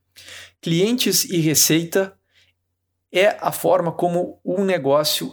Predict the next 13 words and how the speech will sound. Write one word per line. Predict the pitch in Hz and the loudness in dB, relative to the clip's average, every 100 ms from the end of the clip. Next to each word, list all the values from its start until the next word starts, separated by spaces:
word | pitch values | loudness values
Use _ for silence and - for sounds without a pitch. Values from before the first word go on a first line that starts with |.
| - | -4
entrega | 143 131 156 170 170 - - | -4 0 2 2 2 -2 -4
e | |
captura | 135 147 139 - 139 139 | 0 0 0 -2 0 2
valor, | 143 135 107 92 - _ _ - - - - | 2 2 0 -2 -12 _ _ -20 -20 -20 -4
resolvendo | 175 185 175 185 185 | -2 0 0 0 -2
problemas | - 156 131 156 147 113 113 - | 0 0 2 2 2 0 -2 -2
e | 185 | -2
sendo | 135 165 160 | 0 0 2
recompensado | 127 156 226 - 208 196 151 - 139 135 139 | 2 0 -2 -2 0 0 0 2 2 2 -2
por | - 170 | -2 0
isso | 135 139 - 156 - | 0 -2 -4 -6 -4
pelos | 131 120 | -4 -2
clientes. | - 156 120 107 - - - | -2 0 0 0 -2 -2 -6